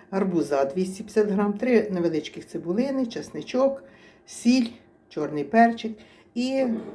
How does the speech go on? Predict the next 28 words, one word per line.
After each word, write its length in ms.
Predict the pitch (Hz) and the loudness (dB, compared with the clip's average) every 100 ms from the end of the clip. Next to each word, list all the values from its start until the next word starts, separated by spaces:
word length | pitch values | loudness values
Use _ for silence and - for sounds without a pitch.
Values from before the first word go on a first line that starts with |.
| - - | -16 -18
додаю 520 | - 160 151 160 208 | -10 -6 -2 2 4
свій 400 | 226 - 185 196 - - | 4 2 0 0 -6 -10
секретний 580 | 175 175 170 180 175 180 | -8 -2 -2 -2 -6 -4
інгредієнт. 680 | 160 - 156 165 165 143 - | -6 -6 -6 -4 -2 -4 -6
Так 200 | 147 156 | -6 -4
як 100 | 147 | -2
завжди, 580 | 151 151 160 202 233 - - - _ | -4 -2 2 4 4 -2 -20 -20 _
я 140 | 185 170 | -2 -2
полюбляю 600 | 175 160 160 180 208 202 | 0 -2 0 2 4 4
додавати 800 | 170 156 156 180 185 180 185 - - _ 175 | 2 0 0 0 0 -2 -4 -8 -20 _ -8
висівки. 640 | 151 139 - - - 131 | -4 -4 -6 -12 -10 -6
Це 160 | - | 2
в 40 | 226 | 4
мене 240 | 208 190 | 6 2
пшеничні 600 | - 160 147 190 190 160 | -2 -6 -2 -2 -2 -8
висівки. 600 | 139 120 113 117 - 92 - _ _ - - _ - - - | -6 -8 -8 -18 -20 -20 -20 _ _ -20 -20 _ -20 -20 -16
Замість 440 | 170 185 190 175 - | -2 4 6 6 2
хліба 420 | - 180 214 208 | -2 2 4 2
і 140 | - | -2
сухарів, 600 | 180 - - 151 165 190 190 | -6 -6 -4 0 2 2 0
і 60 | 165 | -6
картоплі. 680 | - 151 - 143 117 - 123 | -4 -4 -2 -4 -4 -10 -10
Це 100 | 160 | -4
в 40 | 175 | -2
мене 280 | 165 160 | -2 -4
буде 300 | 147 160 156 151 - | -6 -4 -4 -4 -8
такий 300 | 131 - 180 | -10 -2 0
набір 520 | 156 139 - 165 185 | 0 -2 0 0 0